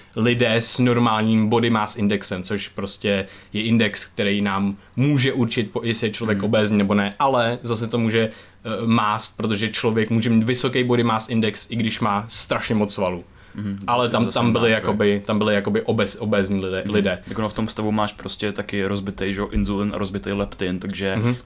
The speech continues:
Speaker 1: A
Speaker 2: ty
Speaker 1: za-, máš zánětlivost zvýšenou.
Speaker 2: Jo, takže ty vlastně seš za prvý unavený, takže máš pocit, že potřebuješ jíst, aby si doplnil energii. A za druhý máš jakoby vlastně pořád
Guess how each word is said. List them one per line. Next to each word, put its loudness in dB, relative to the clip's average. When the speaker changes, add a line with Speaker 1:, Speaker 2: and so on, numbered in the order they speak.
Speaker 1:
A 0
Speaker 2:
ty 0
Speaker 1:
za-, 2
máš 0
zánětlivost 0
zvýšenou. -8
Speaker 2:
Jo, 0
takže -6
ty -6
vlastně -2
seš -2
za -2
prvý -4
unavený, 0
takže 2
máš 0
pocit, -8
že -6
potřebuješ -2
jíst, 4
aby 0
si -4
doplnil -2
energii. -4
A -6
za -4
druhý 0
máš 0
jakoby -2
vlastně -4
pořád -4